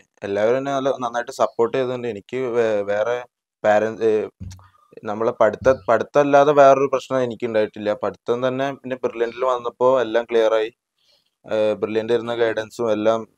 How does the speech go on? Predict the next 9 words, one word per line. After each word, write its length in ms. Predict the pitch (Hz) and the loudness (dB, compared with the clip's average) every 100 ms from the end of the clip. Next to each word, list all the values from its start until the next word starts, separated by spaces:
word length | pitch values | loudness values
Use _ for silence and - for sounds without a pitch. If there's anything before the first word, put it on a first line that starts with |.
| 113 | -4
ഏ, 140 | 107 | -4
നന്നായിരുന്നു. 680 | 104 104 104 104 101 110 113 _ _ _ _ _ _ _ _ _ _ _ _ _ | -4 -4 -2 -2 -4 -10 -12 _ _ _ _ _ _ _ _ _ _ _ _ _
പിന്നെ, 380 | - 104 104 104 | -8 -8 -8 -10
ഏ, 420 | 101 98 104 101 | -8 -8 -6 -6
ഡൗട്ട് 280 | 98 110 110 - | 2 4 4 4
ക്ലിയറൻസ് 400 | 113 113 113 123 | 4 4 2 2
ആണെങ്കിലും 360 | 117 117 113 | 0 2 2
എല്ലാം, 280 | 107 104 113 | 2 2 -2
ഏ, 540 | 110 110 104 104 104 | -2 0 2 4 2